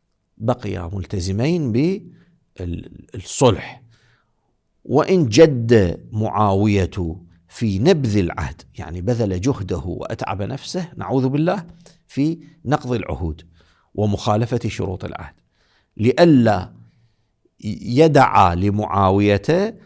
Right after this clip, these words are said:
مجالاً للتهريج عليهما بنقض، حتى لا يقال أنه هما نقضا العهد، وإنما هو يكون ناقض العهد،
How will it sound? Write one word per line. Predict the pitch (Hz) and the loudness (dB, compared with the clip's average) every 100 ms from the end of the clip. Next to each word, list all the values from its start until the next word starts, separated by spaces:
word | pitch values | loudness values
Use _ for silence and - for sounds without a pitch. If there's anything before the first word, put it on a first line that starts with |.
| - | -8
مجالاً | 98 104 113 101 90 | -4 4 4 4 2
للتهريج | 90 87 87 - - 95 90 85 | 0 -2 -4 -4 -2 -2 -2 -4
عليهما | 87 92 78 80 78 | -6 -4 -4 -6 -8
بنقض، | 80 80 - 82 | -10 -12 -14 -16
حتى | - - 101 | -14 -8 -2
لا | 123 | 0
يقال | 160 151 131 | 0 0 -2
أنه | - 117 107 110 - - 120 - | -2 -4 -4 -6 -12 -18 -16 -2
هما | 127 160 160 156 - | 2 4 4 0 -2
نقضا | 131 131 113 101 - | -2 0 0 0 -2
العهد، | 90 - - - _ _ _ | -6 -10 -14 -20 _ _ _
وإنما | - - 123 135 160 180 - - _ _ - | -12 -8 -6 -4 -4 -6 -12 -20 _ _ 0
هو | - 202 160 | 8 10 10
يكون | 107 101 120 98 92 | 6 2 -2 0 -2
ناقض | 90 85 87 85 | -4 -6 -10 -12
العهد، | 78 - 82 _ | -12 -14 -16 _